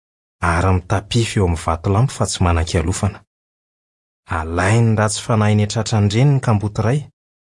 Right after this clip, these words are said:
ary alainy ho antoka izay eny an-koditry ny ory. Mandehandeha mitanjaka ireo ory fa tsy miakanjo, ary noana nefa tsy maintsy mitondra ny salohim-bary voajinja.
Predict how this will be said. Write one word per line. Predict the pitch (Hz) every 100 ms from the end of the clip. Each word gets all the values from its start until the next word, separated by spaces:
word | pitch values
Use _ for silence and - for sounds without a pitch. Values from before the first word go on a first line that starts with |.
| _ _
ary | 95 87 87 92 90
alainy | 92 95 92
ho | 90
antoka | 98 127 - 104
izay | 87 85 82
eny | 80
an-koditry | - 87 - 87
ny | 80
ory. | 98 - - _ _ _ _ _ _ _ _ _ _ -
Mandehandeha | 82 95 101 101 95 101
mitanjaka | 104 156 156 135 -
ireo | 120 113
ory | 156
fa | - 123
tsy | -
miakanjo, | 113 - 165 147 - _ _ _ _ _ _
ary | - 85 80 80
noana | 82 90 127 139 107
nefa | 120 -
tsy | - -
maintsy | 92 -
mitondra | 87 - 110 95 82
ny |
salohim-bary | - 98 85 85 82 82 -
voajinja. | 87 - 87 92